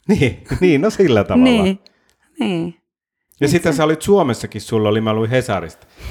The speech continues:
Speaker 1: Sä pääsit
Speaker 2: <laughs>
Speaker 1: Hesariinkin. Mikä se oli se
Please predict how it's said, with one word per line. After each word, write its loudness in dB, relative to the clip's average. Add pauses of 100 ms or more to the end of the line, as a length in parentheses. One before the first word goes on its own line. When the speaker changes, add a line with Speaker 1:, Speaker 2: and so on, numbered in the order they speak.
(160)
Speaker 1:
Sä 0
pääsit 4 (340)
Speaker 2:
<laughs> 0
Speaker 1:
Hesariinkin. 2 (340)
Mikä 2
se 2
oli 4
se -4